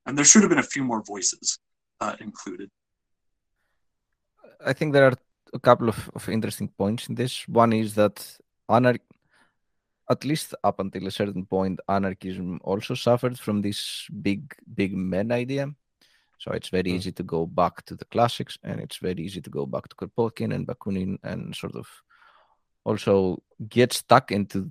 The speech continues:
Speaker 2: the, the arguments between these. Um, me coming from, from a, a Greek anarchist background, wh-, which was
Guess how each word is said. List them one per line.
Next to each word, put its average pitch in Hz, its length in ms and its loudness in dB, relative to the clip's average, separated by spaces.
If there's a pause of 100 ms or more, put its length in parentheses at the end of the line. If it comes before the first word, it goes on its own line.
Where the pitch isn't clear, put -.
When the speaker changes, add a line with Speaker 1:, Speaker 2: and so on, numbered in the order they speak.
Speaker 2:
the, 95 640 -2 (880)
the - 180 0
arguments 107 640 6
between 107 760 0
these. 165 360 0 (460)
Um, 92 720 0 (440)
me 92 240 -2
coming 92 300 4
from, 90 300 -2 (100)
from 90 240 -6
a, 85 240 -4 (640)
a 98 80 -6
Greek 101 360 -4
anarchist 95 580 -4 (400)
background, 110 580 2
wh-, - 760 -16
which - 180 -20
was 69 120 -16